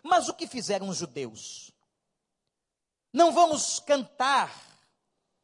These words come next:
porque nós pegamos as nossas harpas", eram harpistas,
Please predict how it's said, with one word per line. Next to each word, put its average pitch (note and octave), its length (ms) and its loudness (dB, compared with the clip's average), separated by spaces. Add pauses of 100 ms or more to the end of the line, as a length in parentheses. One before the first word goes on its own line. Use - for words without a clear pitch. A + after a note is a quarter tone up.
(340)
porque E4 180 -4
nós E4 300 0
pegamos C#4 500 2
as G3+ 140 -2
nossas A3+ 420 -2
harpas", G3+ 680 -2
eram A3 200 -4
harpistas, E3+ 880 -6